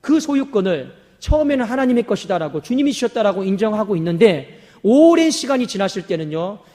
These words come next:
이 다섯 달란트와 두 달란트를 받은 사람들처럼 주님의 소유권을 끝까지 인정하는 사람들이 많지가 않다라고 하는 걸 성경은 우리에게 가르쳐주고 있습니다. 여러분,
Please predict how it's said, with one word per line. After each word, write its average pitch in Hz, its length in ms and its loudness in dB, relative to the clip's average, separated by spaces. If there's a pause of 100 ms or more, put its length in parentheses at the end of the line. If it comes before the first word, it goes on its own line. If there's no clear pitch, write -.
(140)
이 269 100 0
다섯 208 300 -4
달란트와 214 440 0
두 254 200 -4
달란트를 214 440 0
받은 185 280 -6
사람들처럼 185 960 0 (340)
주님의 185 340 -2
소유권을 180 440 -4
끝까지 285 340 2
인정하는 196 360 -4
사람들이 165 520 -8 (220)
많지가 165 540 -6
않다라고 165 440 -4
하는 143 160 -8
걸 180 300 -4 (160)
성경은 170 420 -2
우리에게 156 760 -4
가르쳐주고 185 460 -2
있습니다. 139 540 -8 (420)
여러분, 190 540 2